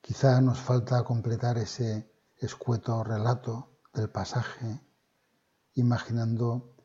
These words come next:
la expresión de su rostro, su mirada, su sonrisa. Lo cierto es que a los dos ciegos se les abrieron los ojos.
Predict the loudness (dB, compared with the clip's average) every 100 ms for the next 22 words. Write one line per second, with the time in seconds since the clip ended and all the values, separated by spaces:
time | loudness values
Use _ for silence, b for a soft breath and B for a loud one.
0 | _ _ -2 0 -2 -4 -4 -4 -2 -2
1 | -2 -4 -6 -6 -4 -4 -6 -10 -8 -10
2 | -16 _ _ _ _ _ _ -4 -2 -2
3 | -2 -4 -6 -10 -14 -20 _ _ _ _
4 | -10 -8 -4 -6 -6 -8 -10 -12 -16 -18
5 | _ _ _ _ _ _ _ _ _ _
6 | _ _ _ _ _ _ _ _ _ _
7 | 0 0 4 2 4 0 0 -4 -20 _
8 | _ _ -8 -2 0 2 0 -4 0 0
9 | 0 0 2 2 0 -4 -6 -6 -8 -6
10 | -6 -4 -6 -8 -10 -12 -14 -20 -20